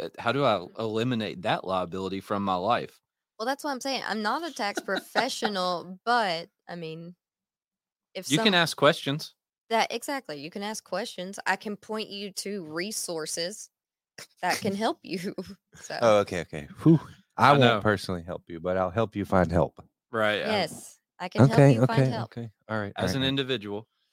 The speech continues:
Speaker 1: Uh, so that's what I was thinking. I was like, "Oh, she's gonna do that as an individual." Oh, wait, she's my wife. That doesn't help any,
Speaker 3: I'm
Speaker 1: like,
Speaker 3: still in
Speaker 1: uh,
Speaker 3: this
Speaker 1: oh,
Speaker 3: with
Speaker 1: no.
Speaker 3: her. We're married.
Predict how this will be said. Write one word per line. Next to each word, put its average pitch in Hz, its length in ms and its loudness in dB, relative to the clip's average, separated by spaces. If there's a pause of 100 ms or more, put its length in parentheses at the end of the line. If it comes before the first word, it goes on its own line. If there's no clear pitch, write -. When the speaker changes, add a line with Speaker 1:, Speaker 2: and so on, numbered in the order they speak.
(400)
Speaker 1:
Uh, 131 60 2
so 156 160 2
that's 170 200 6
what 240 100 2
I 208 40 4
was 180 120 0
thinking. 190 220 -2
I - 40 -6
was 127 120 -6
like, 92 180 -6
"Oh, 120 100 -2
she's 160 260 -6
gonna 156 200 -2
do 127 140 -6
that 123 200 0
as 127 160 -4
an 131 80 -8
individual." 117 480 -8 (120)
Oh, 104 120 -8
wait, 85 220 -14
she's 107 200 -14
my 104 120 -10
wife. 98 240 -8
That 123 160 -6
doesn't 120 320 -6
help 123 240 -4
any, 135 160 -2
Speaker 3:
I'm 156 60 -2
Speaker 1:
like, 131 200 2
Speaker 3:
still 247 300 8
in 233 80 8
Speaker 1:
uh, 185 100 4
Speaker 3:
this 208 180 6
Speaker 1:
oh, 262 140 2
Speaker 3:
with 233 100 6
Speaker 1:
no. 311 60 6
Speaker 3:
her. 214 300 6 (400)
We're 233 180 6
married. 202 600 4